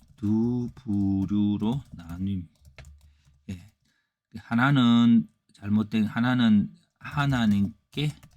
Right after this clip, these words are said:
바른 반응을 하는 데가 있고, 때로는 사람을 <clears throat> 섬기거나 안 그러면은 그 어떤 다른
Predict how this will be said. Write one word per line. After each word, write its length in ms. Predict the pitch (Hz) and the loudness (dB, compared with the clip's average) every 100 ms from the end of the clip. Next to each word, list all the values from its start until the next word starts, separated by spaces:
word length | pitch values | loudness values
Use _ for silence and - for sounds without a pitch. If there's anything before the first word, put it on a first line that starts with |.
| _ _ _ | _ _ _
바른 560 | _ - 87 101 123 123 | _ -18 -8 -4 -2 -4
반응을 640 | 87 87 92 101 95 87 | -6 -8 -2 0 0 -4
하는 460 | - - 110 107 104 | -8 -4 2 4 2
데가 220 | 92 87 | 0 -6
있고, 520 | 87 - - 92 117 156 _ _ | -8 -10 -10 -8 -6 -8 _ _
때로는 560 | - 110 104 113 180 208 _ _ _ _ _ _ _ | -6 0 2 2 0 -2 _ _ _ _ _ _ _
사람을 640 | _ 110 104 104 117 131 110 - _ _ _ _ _ _ - | _ -8 -4 -2 0 0 -4 -8 _ _ _ _ _ _ -8
<clears throat> 1800 | - - - - _ _ _ _ _ _ _ _ _ _ - 135 147 139 - _ _ | -6 -6 -8 -16 _ _ _ _ _ _ _ _ _ _ -6 -4 -4 -8 -20 _ _
섬기거나 1000 | _ 131 131 113 110 101 98 98 139 160 _ _ _ _ _ _ _ _ _ _ _ _ - | _ -4 -2 0 -2 -2 -4 -2 -2 -4 _ _ _ _ _ _ _ _ _ _ _ _ -8
안 100 | 101 | -4
그러면은 680 | 107 101 101 127 185 165 - | 0 0 2 0 -2 -6 -10
그 320 | 95 92 156 _ _ _ _ _ _ _ _ _ _ _ _ _ _ | -8 -8 -8 _ _ _ _ _ _ _ _ _ _ _ _ _ _
어떤 320 | 113 104 95 _ _ | -4 -4 -4 _ _
다른 500 | - 85 95 117 143 | -14 -10 -4 -2 -2